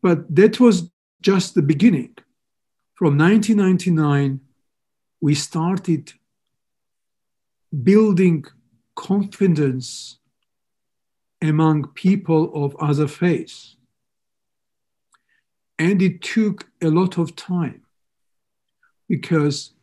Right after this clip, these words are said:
Baptists and evangelical Christians have been known as proselytizers. So when we did the work in the refugee camps,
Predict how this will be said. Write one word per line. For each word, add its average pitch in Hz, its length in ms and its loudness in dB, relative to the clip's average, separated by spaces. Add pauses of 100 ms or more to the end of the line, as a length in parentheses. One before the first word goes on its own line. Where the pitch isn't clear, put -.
(100)
Baptists 180 840 -4 (120)
and 139 220 -2
evangelical 143 760 0
Christians 143 840 -4 (840)
have 160 320 4
been 175 400 4
known 151 560 0 (1160)
as 160 320 2
proselytizers. 147 1300 -2 (540)
So 160 180 -2
when 160 400 4
we 214 100 4
did 175 380 2
the 160 140 4
work 160 540 0 (120)
in 151 220 2
the 147 120 2
refugee 147 540 0
camps, 147 760 -4